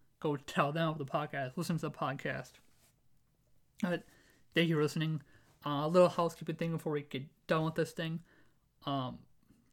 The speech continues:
I'm gonna start reserving, like, the last segment of the show for maybe ten, fifteen minutes of the show for, uh, questions. So I'm gonna get, have set up an email, for, uh, questions, email them to me. I'll, once I figure it out,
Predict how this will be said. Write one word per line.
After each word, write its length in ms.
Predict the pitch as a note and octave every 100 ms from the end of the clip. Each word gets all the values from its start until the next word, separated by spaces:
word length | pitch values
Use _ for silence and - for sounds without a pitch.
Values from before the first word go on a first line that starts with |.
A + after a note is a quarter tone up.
| _ -
I'm 340 | D3+ D3 D3+ D#3
gonna 160 | F3
start 160 | F3 G#3
reserving, 360 | D#3+ D#3+ E3 D#3+
like, 120 | D3
the 80 | C3+
last 440 | C#3+ D#3 - - _
segment 460 | - - E3 D#3 D3+
of 40 |
the 80 | D3
show 420 | - D3+ D3+ E3 - - _ _ _ -
for 200 | D#3 D3+
maybe 240 | E3+ D#3+
ten, 200 | E3 E3
fifteen 300 | D#3+ - E3
minutes 220 | D#3 D#3
of 60 | D#3
the 60 |
show 280 | C#3 D#3 D3+
for, 340 | C#3+ D3+ C#3 C3
uh, 280 | C3 - - _ -
questions. 480 | F#3+ - - - - - - - - -
So 360 | - F3 E3 -
I'm 100 | G3+
gonna 140 | F3+ E3+
get, 280 | D#3+ D#3+ - - - -
have 160 | - F#3
set 180 | - F3+
up 60 |
an 80 | F3
email, 480 | E3+ F3+ F3 F3+ - - - - _ -
for, 220 | - D3+
uh, 240 | C#3+ C3+ C3+ -
questions, 440 | - E3+ E3+ D#3+
email 360 | - E3 E3 E3
them 200 | D#3+ D#3+
to 100 | D#3+
me. 320 | D#3 D#3 D#3+ - -
I'll, 80 | C#3+
once 180 | D3 C#3
I 40 |
figure 260 | D3 D#3 C#3+
it 40 |
out, 200 | C#3 C#3+